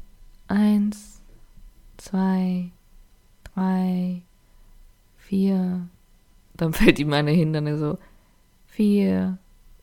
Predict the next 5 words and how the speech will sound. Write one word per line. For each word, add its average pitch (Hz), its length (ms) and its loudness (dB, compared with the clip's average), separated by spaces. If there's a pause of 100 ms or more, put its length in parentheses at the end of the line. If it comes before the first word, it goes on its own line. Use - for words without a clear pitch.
(220)
fünf." - 680 10
<laughs> - 120 10 (920)
Er - 100 4
hat - 180 -2
einfach, 247 500 2